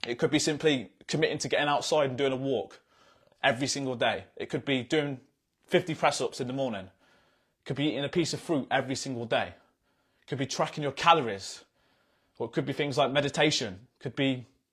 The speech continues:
cold shower. It could be s-, anything simple that you could do, regardless what you're going on. And what we call these inside the Unbreakable Dad program is high impact habits. You'll hear me talk a lot about these on these live streams.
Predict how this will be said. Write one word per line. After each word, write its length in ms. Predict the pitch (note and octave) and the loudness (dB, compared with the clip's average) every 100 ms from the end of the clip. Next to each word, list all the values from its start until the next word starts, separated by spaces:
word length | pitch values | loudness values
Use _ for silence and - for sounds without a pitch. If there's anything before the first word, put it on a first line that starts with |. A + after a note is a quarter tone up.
| _ | _
cold 280 | - D#3 D3+ | 4 4 6
shower. 420 | E3+ E3 B2+ G2 - | 4 6 4 0 -12
It 80 | - | -10
could 120 | E3 | -8
be 180 | C#3+ - _ _ | -6 -10 _ _
s-, 140 | - - _ | -16 -16 _
anything 500 | E3 F#3+ - D3 A2 - | 2 2 0 -2 -4 -8
simple 460 | - - F#3 - D#4 | -2 4 4 4 -4
that 120 | - | -4
you 100 | - | -8
could 180 | - - | -8 -2
do, 260 | E3+ C3 F#2+ - - C3 | 0 0 -2 -14 -14 -10
regardless 560 | C3 D#3+ E3 E3+ D#3+ | 0 4 6 4 0
what 100 | D#3 | -4
you're 120 | D3+ | -2
going 240 | C3 C3+ C#3 | 0 0 0
on. 160 | B2 | -2
And 120 | A2 B2 | -4 0
what 220 | E3 E3 | 0 2
we 100 | E3 | -2
call 260 | - D#3+ | 0 -2
these 320 | C#3+ C#3+ B2+ A#2+ | 0 0 0 -2
inside 300 | A#2+ C#3 B2 | -2 -2 0
the 60 | |
Unbreakable 340 | A#2+ C3 B2 A#2+ | 0 0 -2 0
Dad 200 | D#3 D#3 | 0 0
program 400 | B2+ A2 G#2+ A2+ - - - | -4 0 -2 -2 -12 -20 -12
is 100 | A#2 | -10
high 360 | - D3 C#3 C3+ | -2 4 4 4
impact 440 | C3+ C3+ C3 - - | -2 -2 -2 -2 -2
habits. 340 | B2 G2 - | -2 -2 -4
You'll 100 | A2 | -4
hear 160 | C#3 C3+ | -2 -2
me 100 | B2 | -2
talk 240 | C#3 A#2+ | -4 -2
a 60 | A#2 | 2
lot 200 | C3+ - | 2 4
about 260 | A2+ - | 2 0
these 340 | A2 A2 A2 - - - - - | -2 -4 -6 -10 -16 -20 -20 -2
on 180 | A#2+ B2 | 0 0
these 200 | A2+ A2 | 0 2
live 220 | A2+ A2+ | 2 2
streams. 480 | - G2 F2+ - | -2 -6 -8 -14